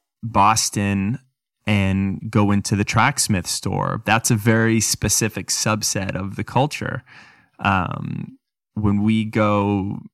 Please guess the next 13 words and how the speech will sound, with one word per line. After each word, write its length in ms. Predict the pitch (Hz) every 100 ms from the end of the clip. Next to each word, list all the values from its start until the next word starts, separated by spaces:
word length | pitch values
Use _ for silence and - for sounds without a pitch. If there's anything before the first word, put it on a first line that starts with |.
| -
somewhere 400 | - - 107 110
else 240 | 110 110 -
with 80 |
our 120 | 107 135
people, 340 | - 110 104
that 300 | 107 113 110 - _ -
it 100 | 113
looks 220 | 117 -
something 320 | 117 107 107
different 320 | 107 - 101
too, 280 | - 113 107
right? 280 | 104 101 110 - - - _
When, 420 | - 104 98 98